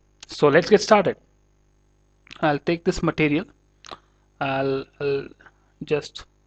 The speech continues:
off this thing, I'll make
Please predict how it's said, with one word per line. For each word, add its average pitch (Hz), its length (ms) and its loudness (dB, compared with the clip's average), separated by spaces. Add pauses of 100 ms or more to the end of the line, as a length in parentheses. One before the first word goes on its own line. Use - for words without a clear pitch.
(420)
off 143 240 -4
this 143 180 -4
thing, 208 200 -10 (1080)
I'll 143 120 -4
make 147 480 -6